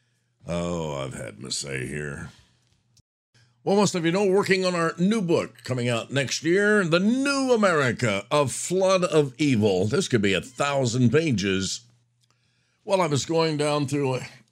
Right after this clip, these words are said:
every area of our life today,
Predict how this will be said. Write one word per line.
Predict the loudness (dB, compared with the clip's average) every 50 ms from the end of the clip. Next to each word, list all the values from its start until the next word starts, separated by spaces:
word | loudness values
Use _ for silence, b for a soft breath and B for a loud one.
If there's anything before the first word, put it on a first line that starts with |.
| _ -2
every | 0 2 2 0 0 0 0
area | 0 0 2 2 0 0 0 -2
of | -2 -2 0
our | 0 0 0 -2
life | -2 0 0 0 2 2 0 0 -2 -2 -4 -2
today, | 0 0 2 2 2 2 2 0 0 0 -2 -4